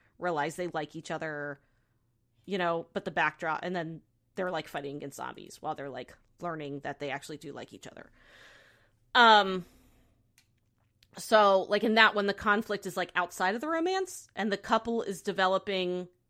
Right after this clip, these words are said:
their relationship parallel to the conflict rather than intersecting. I don't know if I'm getting too, like,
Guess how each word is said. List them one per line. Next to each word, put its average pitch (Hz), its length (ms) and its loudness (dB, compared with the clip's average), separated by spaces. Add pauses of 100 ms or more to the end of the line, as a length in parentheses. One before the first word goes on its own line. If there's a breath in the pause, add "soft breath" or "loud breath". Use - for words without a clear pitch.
(400)
their 190 160 -2
relationship 190 800 -4
parallel 262 760 -2
to - 140 -12
the 269 80 -6
conflict 277 680 -6
rather 190 260 -2
than 185 160 -6
intersecting. 220 760 -6
I - 60 -2
don't 190 100 -2
know - 160 -10
if - 120 -6
I'm 185 100 -2
getting 175 260 -6
too, 196 280 -8
like, 160 340 -6